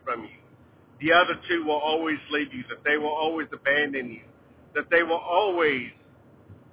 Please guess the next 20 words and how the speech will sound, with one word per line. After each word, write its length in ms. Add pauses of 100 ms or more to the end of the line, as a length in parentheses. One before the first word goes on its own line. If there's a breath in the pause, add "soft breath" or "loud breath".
(4000)
only 300
be 320
there 360
in 80
the 60
good 260 (100)
times 340
and 80
not 240
in 100
the 80
bad. 360 (4000)
They 160
are 120
not 240
a 140
foundation. 840 (800)
It's 160
not 220
to 60